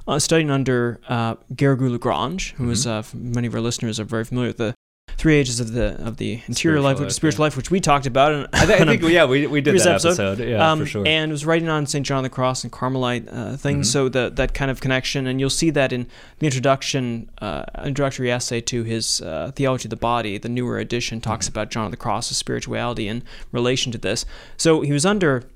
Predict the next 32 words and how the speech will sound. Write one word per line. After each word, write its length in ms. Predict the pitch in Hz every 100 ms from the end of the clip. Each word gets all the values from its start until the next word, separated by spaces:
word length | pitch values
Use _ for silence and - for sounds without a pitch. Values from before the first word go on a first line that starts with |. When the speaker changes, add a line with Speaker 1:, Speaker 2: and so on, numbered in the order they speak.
| -
Speaker 1:
uh, 220 | 139 107 101
Garrigou 360 | 135 139 123 127
Lagrange, 600 | 107 151 160 160 147 120
at 100 | -
the 60 |
study 180 | - 120
of 80 | 104
the 100 | -
Ange. 440 | 147 147 143 - - - - -
Uh, 140 | 135
he 80 | 127
has 140 | 131 117
a 60 |
Thomistic 480 | 113 131 127 120 -
background, 640 | 139 160 - 165 151 147 139
you 80 |
could 160 | 131 131
say. 480 | - 151 143 135 131 - - - -
Uh, 200 | - 123
that's 220 | 151 143 -
the 80 |
one 200 | 135 185 190
part. 260 | 180 165
On 80 | 139
the 80 | 165
other 160 | 220
part, 480 | 208 170 160 156 - - 135
um, 300 | 131 127 120 - - -
his 120 | 143
Thomistic 380 | 139 170 175 139
background 680 | 139 147 - 156 139 139 131
is, 480 | 135 123 120 120 -